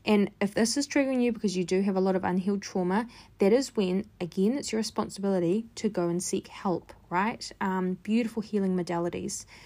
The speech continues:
Um, there is so much beautiful help, uh, that we can receive to heal these parts of ourselves that, you know, we're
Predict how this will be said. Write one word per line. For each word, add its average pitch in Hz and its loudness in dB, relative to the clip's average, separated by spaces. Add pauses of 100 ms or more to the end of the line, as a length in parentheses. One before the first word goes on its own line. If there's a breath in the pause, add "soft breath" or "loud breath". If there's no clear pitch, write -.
(280 loud breath)
Um, 202 4
there 202 4
is 196 0
so 247 2
much 247 -4
beautiful 190 -2
help, 190 -2 (400 loud breath)
uh, 196 4
that 202 0
we 196 6
can 196 2
receive 196 2
to - -6
heal 196 0 (420 loud breath)
these 202 6
parts 220 2
of 220 -2
ourselves 185 -2
that, 185 -2 (320 loud breath)
you 208 -2
know, 190 4
we're 190 6